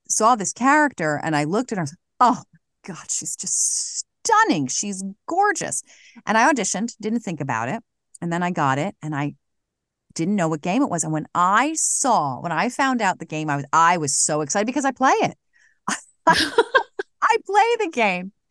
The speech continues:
And, um, I, I couldn't wait. I couldn't wait to be in it. And that, there's different kinds of games. And, you know, that's a character, Phantilia, who's, he's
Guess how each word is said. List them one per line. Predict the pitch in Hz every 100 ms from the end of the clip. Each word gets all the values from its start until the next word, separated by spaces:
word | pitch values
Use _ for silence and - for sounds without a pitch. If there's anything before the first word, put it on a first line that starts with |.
| _ _ - 330 -
And, | 214 214 208 202
um, | - 185 165 165 165 160 - -
I, | 165 160 160 -
I | 156
couldn't | 143 160 135
wait. | 123 127 135 _ _
I | 139
couldn't | 135 123
wait | - - _ _ _ _
to | -
be | 110
in | 113
it. |
And | - 196
that, | 175 277 _ 403 381
there's | 427
different | - 523 466 330
kinds | 269 233 240
of | 214
games. | 165 165 170
And, | 208
you |
know, | 214 214
that's | 220 226 240
a |
character, | - 190 180 175 165
Phantilia, | 160 147 160 160 156 143
who's, | 156 143
he's | 156 143